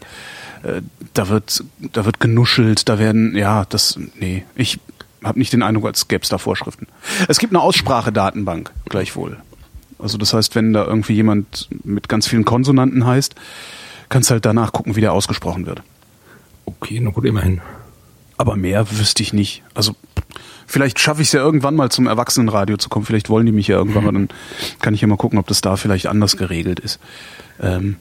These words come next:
Speaker 1: aber solange ich da nicht bin, weiß ich nicht.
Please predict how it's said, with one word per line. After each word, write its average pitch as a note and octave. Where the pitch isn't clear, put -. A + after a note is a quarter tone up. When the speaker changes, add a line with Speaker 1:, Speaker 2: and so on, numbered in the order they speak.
Speaker 1:
aber G#2+
solange G2+
ich F2+
da F2+
nicht F#2
bin, G#2
weiß C#3
ich G2
nicht. G2+